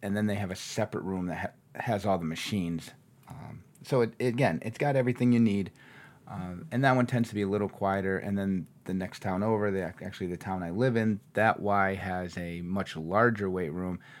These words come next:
where they have full force, full,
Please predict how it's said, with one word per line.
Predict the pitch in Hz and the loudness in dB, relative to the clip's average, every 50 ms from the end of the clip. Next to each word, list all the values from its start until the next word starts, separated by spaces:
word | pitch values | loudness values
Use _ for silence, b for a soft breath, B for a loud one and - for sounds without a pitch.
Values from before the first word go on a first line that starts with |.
| B B B | B B B
where | 98 95 | -2 -2
they | 95 92 | 0 0
have | 101 101 95 92 - | 0 0 0 0 -2
full | - - - 98 95 92 | -4 -2 0 2 2 0
force, | - - - 95 95 95 98 95 - - - - _ _ _ - - - - - - _ - - | -2 -4 -4 -2 0 0 0 0 -4 -10 -14 -18 _ _ _ -20 -20 -20 -20 -20 -20 _ -20 -10
full, | - - 120 117 120 117 113 | -2 2 2 4 4 2 0